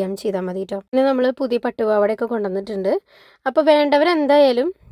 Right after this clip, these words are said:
കുട്ടികളുടെ പട്ടുപാവാടയിലും വേണമെന്നുണ്ടെങ്കിൽ എനിക്ക് മെസ്സേജ് ചെയ്യുക. അതെൻ്റെ, ഏഹ്, ബിസിനസ് WhatsApp നമ്പറാണ് കേട്ടോ. അപ്പോൾ എനിക്ക് മെസ്സേജ് ചെയ്താൽ മതി. ഏഹ്, ഞാൻ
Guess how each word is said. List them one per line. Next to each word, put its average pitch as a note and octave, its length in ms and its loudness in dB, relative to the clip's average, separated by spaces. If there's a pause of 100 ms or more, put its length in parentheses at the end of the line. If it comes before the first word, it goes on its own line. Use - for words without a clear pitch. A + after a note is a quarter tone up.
(260)
കുട്ടികളുടെ B3+ 420 0
പട്ടുപാവാടയിലും A#3+ 580 2
വേണമെന്നുണ്ടെങ്കിൽ A3 760 -4
എനിക്ക് G3+ 280 -4
മെസ്സേജ് G3 300 -4
ചെയ്യുക. G3+ 320 -2 (460)
അതെൻ്റെ, C#4+ 340 2 (180)
ഏഹ്, B3+ 240 0
ബിസിനസ് B3 400 -4
WhatsApp G#3+ 300 -6 (100)
നമ്പറാണ് G3 340 -4
കേട്ടോ. F3+ 200 -10
അപ്പോൾ G#3 160 -6 (520)
എനിക്ക് G#3 300 0 (200)
മെസ്സേജ് G3 380 -4
ചെയ്താൽ G3 240 -4
മതി. G3 200 -6 (760)
ഏഹ്, C4+ 220 2
ഞാൻ C4+ 140 0